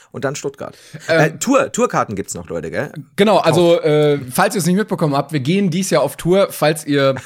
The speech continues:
Speaker 1: <laughs>
Speaker 2: Tickets haben wollt, in der Beschreibung, in dieser, äh, Folge. Aber ich glaube, ähm,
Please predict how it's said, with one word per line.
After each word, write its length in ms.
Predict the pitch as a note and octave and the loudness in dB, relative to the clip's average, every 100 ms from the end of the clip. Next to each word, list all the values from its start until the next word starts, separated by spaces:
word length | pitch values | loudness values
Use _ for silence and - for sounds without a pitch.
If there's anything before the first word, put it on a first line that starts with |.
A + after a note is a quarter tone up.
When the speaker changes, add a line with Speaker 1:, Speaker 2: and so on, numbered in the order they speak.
| - | -14
Speaker 1:
<laughs> 200 | - - | -20 -6
Speaker 2:
Tickets 280 | G3+ A3 D#3 | -2 -2 0
haben 280 | E3 F3+ C3 | 0 0 0
wollt, 260 | A#2+ A#2 | 0 -2
in 220 | - D3 F#3+ | -6 -2 0
der 100 | D#3+ | 0
Beschreibung, 680 | C#3 - C#3 D3+ D#3 D3+ D3+ _ _ - | -2 0 0 2 2 0 -4 _ _ -2
in 180 | F3 G#3+ | 2 2
dieser, 560 | F3+ E3 D3+ C#3+ C#3+ | 4 4 4 2 0
äh, 280 | B2+ A#2+ A2+ | 0 -2 -4
Folge. 500 | - C3+ C#3 A2+ D#3 - - - | -2 -2 0 -2 -4 -8 -20 -6
Aber 400 | E3+ A3+ G3 A#2+ | -2 0 2 0
ich 100 | B2 | -4
glaube, 520 | D3+ D#3+ F3 C#3 G#3+ - - | 2 2 4 2 0 -6 -8
ähm, 480 | C3 C3+ C#3 C#3 C3+ | -2 -2 -2 -4 -8